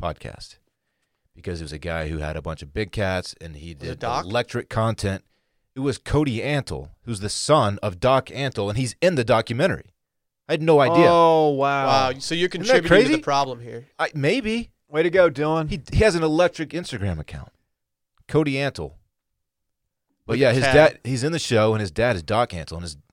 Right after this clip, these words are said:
Speaker 1: his, <laughs>
Speaker 2: Oh, I
Speaker 1: his
Speaker 2: see. You're
Speaker 1: dad's
Speaker 2: still
Speaker 1: another,
Speaker 2: following him.
Speaker 1: his dad's another lunatic. Oh, I'm not gonna
Speaker 3: His
Speaker 1: unfollow
Speaker 3: dad
Speaker 1: him.
Speaker 3: has the elephant. And they
Speaker 1: Yes.
Speaker 3: showed that scene, like,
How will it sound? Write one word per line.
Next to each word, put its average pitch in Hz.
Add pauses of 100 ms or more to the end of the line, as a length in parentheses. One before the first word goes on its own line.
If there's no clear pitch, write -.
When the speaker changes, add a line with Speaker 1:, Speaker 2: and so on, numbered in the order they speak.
(160)
Speaker 1:
his, 87 (340)
<laughs> -
Speaker 2:
Oh, 226
I 170
Speaker 1:
his 127
Speaker 2:
see. 117
You're 185
Speaker 1:
dad's 151
Speaker 2:
still 151
Speaker 1:
another, 165
Speaker 2:
following 165
him. 120
Speaker 1:
his 127
dad's 131
another 123
lunatic. 165 (600)
Oh, 101
I'm 135
not 160
gonna 85
Speaker 3:
His 135
Speaker 1:
unfollow -
Speaker 3:
dad 190
Speaker 1:
him. 180
Speaker 3:
has 160
the 123
elephant. 127 (1120)
And 104
they 143
Speaker 1:
Yes. 143
Speaker 3:
showed 180
that 147
scene, 143
like, 117